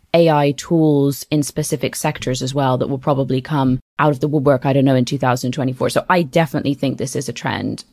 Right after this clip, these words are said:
all over the place, not just in Spain or the U K or South Korea. I think it's gonna be a trend all over the place.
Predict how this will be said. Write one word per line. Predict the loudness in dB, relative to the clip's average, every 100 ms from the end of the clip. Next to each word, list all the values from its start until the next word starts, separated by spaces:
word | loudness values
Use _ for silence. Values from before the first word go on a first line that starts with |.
| _
all | 4 6
over | 6 4
the | 0
place, | 0 2 2 0
not | 0 0
just | 2 0 0 -8 -2
in | 0 2 0 -2 -8 _
Spain | -16 0 2 2 2
or | 0
the | -2
U | -4
K | 0 2 4 2
or |
South | 0 -2 -2
Korea. | -2 -2 -2
I |
think | -2 -4
it's | -4
gonna | -2 0
be | 0
a |
trend | 0 0 0 2
all | 4 4
over | 4 0
the | -2
place. | -2 -2 -2 -6